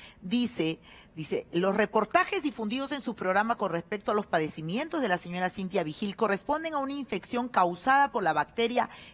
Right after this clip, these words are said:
Staphylococcus aureus, propia de la microbiota de la piel, ocurrida después de haberse sometido a la segunda lipotransferencia, se realizó dos consecutivas, a la región de glúteos. Ambas intervenciones fueron practicadas por un médico no especialista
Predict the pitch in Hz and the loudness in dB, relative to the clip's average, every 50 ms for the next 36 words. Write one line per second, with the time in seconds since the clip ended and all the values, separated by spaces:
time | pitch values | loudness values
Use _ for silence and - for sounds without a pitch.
0 | - - 214 214 - 226 202 - - 202 196 190 185 - - 196 - - 339 277 | -2 0 0 2 4 2 2 2 0 -2 -2 -2 0 0 0 0 0 -2 -4 -4
1 | - 220 175 165 165 156 143 165 240 349 - - - 202 208 196 208 190 180 170 | 0 0 2 2 2 0 -2 -4 -6 -8 -10 -4 -2 -2 0 0 0 0 0 0
2 | 151 143 139 143 151 143 - 147 139 139 151 175 202 202 208 185 160 143 143 139 | 2 2 0 0 0 -4 -8 -6 -6 -4 -2 -2 -2 0 0 0 2 2 0 0
3 | - - 220 277 330 - - 220 214 - - 220 202 254 320 339 359 339 285 233 | 0 -2 -2 -2 -2 0 2 0 0 2 2 2 2 4 4 6 6 4 4 2
4 | - - 302 320 311 285 240 233 254 254 - 277 247 - 190 170 170 - - 269 | 0 0 0 0 2 2 2 0 0 0 -2 -6 -6 -6 -4 -4 -6 -6 -4 -2
5 | 294 311 302 330 - - - - - - - - 180 185 180 175 - 180 175 190 | -2 0 0 -2 -4 -6 -12 -18 -18 -16 -2 2 4 4 4 2 0 -2 -4 -4
6 | 262 294 285 269 214 190 - 170 - - 151 147 147 - 156 147 156 151 143 143 | -2 -2 -2 -2 -2 -2 -4 -6 -4 -4 -4 -4 -4 -4 -2 -2 0 -2 -2 -6
7 | - - 165 190 233 381 - - - 160 143 131 135 135 - - 175 160 156 226 | -8 -2 0 0 0 0 -2 -4 -2 -2 0 0 -2 -4 -4 -4 -4 -2 0 0
8 | 254 247 - 202 170 156 - 143 - 143 - - 185 175 175 185 - - - - | 0 0 0 -4 -6 -6 -6 -8 -8 -10 -10 -4 0 2 2 2 0 -2 -6 -16
9 | - - - - - 190 196 185 170 160 170 - 254 254 254 233 214 190 170 190 | -18 -20 -12 -2 2 4 4 4 4 2 0 -2 -2 -2 0 2 0 0 2 2
10 | 226 233 254 247 - - - 147 139 131 - - - - - - - - 277 302 | 2 4 4 2 0 -2 -6 -6 -6 -8 -10 -14 -20 -20 -20 -4 2 2 2 4
11 | 294 277 254 - 240 202 175 175 151 156 151 151 - 220 214 - - - 202 196 | 2 0 -2 -2 -4 -4 -4 -2 -2 -4 -4 -4 -2 -2 -2 -2 -2 -4 -4 -4
12 | 202 202 - 185 - - 160 147 - 190 196 208 220 214 - 160 156 151 156 175 | -2 0 0 -2 -2 -2 -6 -2 2 4 4 4 4 2 -2 -6 -6 -4 -2 -2
13 | 196 202 208 - 160 139 147 175 240 320 339 - - - 180 - 175 151 190 247 | -2 -2 -2 -2 -4 -2 0 2 2 2 2 2 -2 -4 -4 -2 0 0 0 0
14 | 277 - - - - - | -2 -2 -2 -2 -4 -4